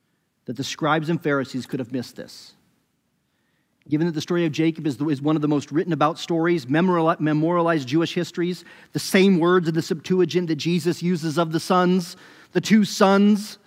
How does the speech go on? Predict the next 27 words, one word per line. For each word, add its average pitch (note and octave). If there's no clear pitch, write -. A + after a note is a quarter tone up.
the E3
feeding G#3+
pigs, G3+
the E3
Jacob's F#3
flight G#3
to F#3
a F3+
far F#3+
country, G#3
the -
prodigal's F#3+
flight G3+
to G3+
a G3
far G3
country, G3+
joining G#3+
himself G#3
to G3
a F3
citizen, G#3
Jacob F#3+
joining G#3+
himself G3+
to G3
Laban, G3+